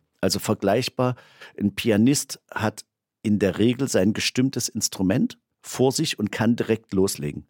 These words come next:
Beim Knabenchor ist es anders. Da müssen wir erstmal die Saiten aufziehen, wir müssen Stimmen erstmal, wir müssen Kinder heranführen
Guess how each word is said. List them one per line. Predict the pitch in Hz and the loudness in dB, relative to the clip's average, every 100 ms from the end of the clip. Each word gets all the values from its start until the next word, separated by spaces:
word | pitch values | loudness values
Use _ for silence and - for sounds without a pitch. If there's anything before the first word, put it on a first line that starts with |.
| _ | _
Beim | 92 - | -4 -4
Knabenchor | - 90 127 143 113 | -2 -2 0 -2 -2
ist | 107 | -2
es | - | -2
anders. | 101 139 156 - _ - - | 0 2 0 -4 _ -18 -4
Da | 95 | 0
müssen | 113 120 107 | 2 2 2
wir | 113 | 0
erstmal | 104 - 107 | -2 -2 -2
die | 92 92 87 - | 0 0 -2 -6
Saiten | - 90 117 131 120 113 _ _ _ _ | -2 0 2 2 0 -2 _ _ _ _
aufziehen, | 120 127 - - 131 123 120 - _ - | -2 0 -2 -4 2 2 2 -2 _ -6
wir | 95 | -2
müssen | 95 95 90 - | -2 0 -2 -2
Stimmen | - - - 151 151 147 | -4 -4 0 0 2 0
erstmal, | 107 - 104 95 | -2 -4 -2 0
wir | 95 | 2
müssen | 98 - 92 | 0 0 -4
Kinder | - 117 104 | 0 2 2
heranführen | 87 85 101 135 - 123 120 | 0 0 0 0 0 2 2